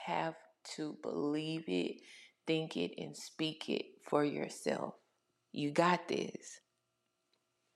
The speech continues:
So my challenge for you this week is to be intentional with your words. Yes. So,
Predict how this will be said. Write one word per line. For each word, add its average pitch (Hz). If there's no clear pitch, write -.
So 208
my 247
challenge 285
for -
you 180
this 165
week 156
is 190
to 214
be 196
intentional 254
with 233
your 208
words. 165
Yes. 147
So, 180